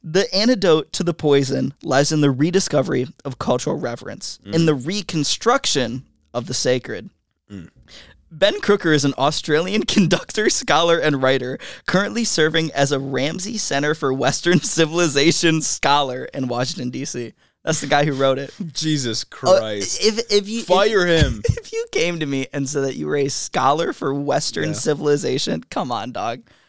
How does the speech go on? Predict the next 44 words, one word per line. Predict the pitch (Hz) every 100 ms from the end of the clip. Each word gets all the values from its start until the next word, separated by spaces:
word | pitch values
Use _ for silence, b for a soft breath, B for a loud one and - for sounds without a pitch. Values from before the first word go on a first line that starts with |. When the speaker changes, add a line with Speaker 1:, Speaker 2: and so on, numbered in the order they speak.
| b _
Speaker 1:
That's | - -
a |
red | 139 120 -
flag | - 113 127 -
right | 127
Speaker 2:
You're, | 156 156
Speaker 1:
there. | 147
Speaker 2:
yeah, | 151 139
you're | 127 131
probably | 127 120
just | 110 110
a |
Nazi. | 98 92 - 107
Speaker 1:
That's | 120 - -
a | 202
bit | 175 143
of | 127
a | 127
red | 120 117 202
flag. | 123 110 87 - _ _
Speaker 2:
It's | 165
like, | 196 170 156
nobody, | 180 190 226 -
I | 143 180
just, | 196 -
I | 185
don't | 202
understand | 170 147 - 147 127 113
what | 123 135 127 -
possesses | 143 123 120 117 120 107
you | 98 87 80 _ _ _ _ _ -
to | 143
care | - 139 143
this | 131 123
much | 120 110 123
about, | 110 95 90 -
uh, |
someone | 113 131 123 113
playing | 117 110 107
a |
flute | - 110 101
on | 92
stage. | 87 98 80
Speaker 1:
Yeah. | 185 -